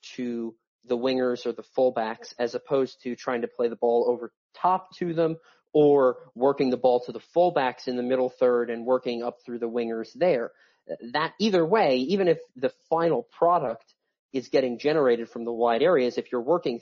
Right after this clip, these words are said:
through the center of midfield to get there, that still is giving Gil-, Gylfi Sigurdsson and other players, you know, Andre Gomes, uh, Jean-Philippe Gbamin, wh-, whomever <laughs> else it, it may be in our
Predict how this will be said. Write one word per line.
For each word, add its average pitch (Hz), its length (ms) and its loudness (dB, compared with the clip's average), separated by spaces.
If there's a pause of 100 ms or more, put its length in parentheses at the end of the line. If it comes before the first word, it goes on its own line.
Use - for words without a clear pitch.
(120)
through 170 300 -2
the 131 100 -4
center 117 360 -4
of 110 100 -6
midfield 120 640 -8 (640)
to 131 100 0
get 214 300 -2
there, 117 400 4
that 135 240 -2
still 196 320 2
is 143 160 -4
giving 127 240 -2
Gil-, 123 220 0 (180)
Gylfi 123 260 -2
Sigurdsson 151 560 0
and 117 280 -2 (300)
other 127 240 2
players, 131 680 2
you 123 120 2
know, 117 220 2
Andre 117 280 -2
Gomes, 120 340 0 (340)
uh, 113 300 -2 (440)
Jean-Philippe 120 480 -4
Gbamin, 117 460 0 (100)
wh-, - 340 -20
whomever 135 500 2
<laughs> 131 100 2
else 160 260 0
it, 139 200 2 (340)
it 139 160 2
may 123 160 2
be 117 280 -2
in 110 180 -2
our 113 240 -2